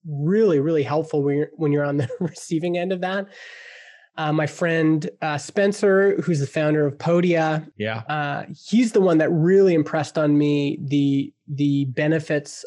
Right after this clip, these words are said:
Speaker 1: of live chat. For a long time, I thought, "Ah, live chat, that's, that's too much work, especially for a small company." But he said, "In terms of getting real-time feedback, in terms of really helping people out right away, it's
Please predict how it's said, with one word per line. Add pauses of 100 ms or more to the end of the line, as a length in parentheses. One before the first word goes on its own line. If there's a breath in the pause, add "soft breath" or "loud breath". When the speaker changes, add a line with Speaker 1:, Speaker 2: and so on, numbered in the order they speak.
Speaker 1:
of
live
chat. (100)
For
a
long
time,
I
thought,
"Ah,
live
chat,
that's, (100)
that's
too
much
work,
especially
for
a
small (340 soft breath)
company." (340)
But (180)
he
said, (180)
"In
terms
of
getting
real-time
feedback,
in
terms
of
really
helping
people
out
right
away,
it's